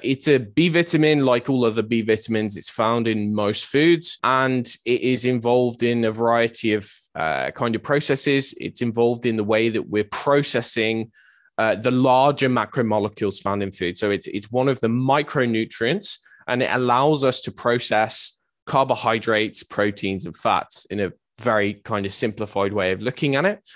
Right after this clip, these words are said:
Uh, the reason why I kind of am hyper-focused on this nutrient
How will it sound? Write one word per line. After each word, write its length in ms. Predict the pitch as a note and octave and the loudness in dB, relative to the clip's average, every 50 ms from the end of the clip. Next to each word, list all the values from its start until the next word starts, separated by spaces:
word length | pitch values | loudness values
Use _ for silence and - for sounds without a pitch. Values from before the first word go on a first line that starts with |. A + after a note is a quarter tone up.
| - - - - - - | -20 -20 -20 -16 -4 0
Uh, 220 | G#2 B2+ C3 A#2 | 2 2 2 2
the 160 | - A#2 C3+ C3 | 2 0 -2 -2
reason 680 | B2 C3+ D#3+ F#3+ G#3 G3+ A3+ A3 G3 E3 C#3 B2+ G2+ - - _ | 2 2 2 2 2 2 2 2 4 4 2 0 -2 -6 -10 _
why 580 | A#2 A#2+ B2 C3 C3+ C#3 C#3+ C#3+ C#3 C3 A#2+ - - | -2 2 2 4 4 4 4 4 2 2 0 -2 0
I 680 | - G#2+ A2+ A2+ A2+ A2+ A2+ A2 A2 A2 G#2+ G2 - - _ _ _ | 0 2 4 4 4 4 4 2 0 0 -4 -6 -8 -12 _ _ _
kind 220 | - - C3 B2+ A#2 | -8 -6 -2 0 0
of 120 | G2 - - | -2 -2 -4
am 160 | - A#2 A2 G#2 | -4 -4 -4 -4
hyper-focused 1120 | - - - - - A#2+ A#2+ A#2+ - G#2+ G2+ - - G2 G#2 A2+ - D3 C#3+ C#3 - - | -8 -10 -8 -4 -2 -2 -2 -2 -4 -8 -6 -2 0 0 0 2 2 0 2 2 0 0
on 140 | B2+ A#2 A#2 | 0 0 0
this 180 | A#2 A#2 A#2 - | -2 -2 -2 -2
nutrient 560 | C3+ C3+ C#3 C3 - E3+ F3+ F3+ F3+ - | 0 0 0 0 0 0 0 0 0 -2